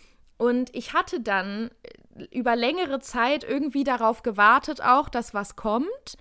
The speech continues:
Und das ist halt über lange Zeit nicht passiert, bis zu dem Zeitpunkt, wo ich gesagt habe, "Okay, ich halt's nicht mehr aus.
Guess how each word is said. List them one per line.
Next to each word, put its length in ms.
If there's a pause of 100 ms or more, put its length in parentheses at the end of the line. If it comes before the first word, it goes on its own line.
Und 500 (160)
das 220
ist 140
halt 160
über 160
lange 320
Zeit 280
nicht 280
passiert, 840
bis 260
zu 120
dem 160
Zeitpunkt, 440
wo 60
ich 140
gesagt 380
habe, 260
"Okay, 380
ich 220
halt's 300
nicht 160
mehr 260
aus. 500